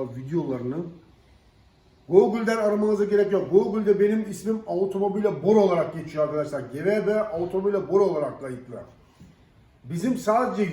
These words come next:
YouTube'da, YouTube ismimiz Kavset Mustafa. Yurdumun siz güzel insanları. Siz beni aradığınız zaman biliyorsunuz benim videoların hem başı hem sonunda reklamlarımız var.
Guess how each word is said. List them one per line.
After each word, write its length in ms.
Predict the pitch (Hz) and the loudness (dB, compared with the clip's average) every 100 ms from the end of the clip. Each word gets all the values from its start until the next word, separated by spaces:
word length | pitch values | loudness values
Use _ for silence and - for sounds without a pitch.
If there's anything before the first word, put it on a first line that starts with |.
| 180 | -2
YouTube'da, 680 | 254 226 - 220 269 262 - 151 | -2 -2 0 0 0 -2 -8 -8
YouTube 380 | 220 247 226 196 | -6 -6 -8 -8
ismimiz 420 | - 175 160 - | -10 -6 -6 -8
Kavset 540 | - 151 156 - 151 151 | -8 -4 -4 -4 -8 -6
Mustafa. 480 | 135 135 117 104 - _ _ _ _ _ _ 117 | -8 -10 -10 -12 -16 _ _ _ _ _ _ -8
Yurdumun 460 | 139 147 165 170 | -8 -6 -4 -4
siz 300 | - 185 156 | -4 -8 -10
güzel 220 | 143 175 | -6 -2
insanları. 600 | 180 135 143 127 123 113 - - _ _ _ _ _ - - - | -2 -2 -6 -6 -8 -12 -18 -20 _ _ _ _ _ -20 -20 -20
Siz 440 | - - 185 165 | -18 -10 -8 -4
beni 360 | 165 170 185 180 - - | -2 0 2 0 -6 -10
aradığınız 540 | 135 147 151 175 180 | -8 -6 -4 -4 -4
zaman 360 | 139 156 175 143 | -6 -6 -6 -8
biliyorsunuz 580 | 160 160 - 147 190 - - - - - 123 | -6 -6 -6 -6 -6 -8 -14 -20 -20 -20 -12
benim 220 | 139 151 | -10 -8
videoların 560 | 135 139 147 139 165 143 | -10 -8 -8 -6 -6 -6
hem 220 | 175 147 | -6 -6
başı 300 | 135 208 165 | -8 -6 -8
hem 200 | 165 156 | -6 -10
sonunda 600 | - 131 131 180 220 - - - 117 | -8 -6 -2 -2 -2 -6 -14 -20 -14
reklamlarımız 760 | 127 123 135 131 127 143 185 151 | -12 -10 -8 -6 -6 -2 -2 -2
var. 120 | 131 | -8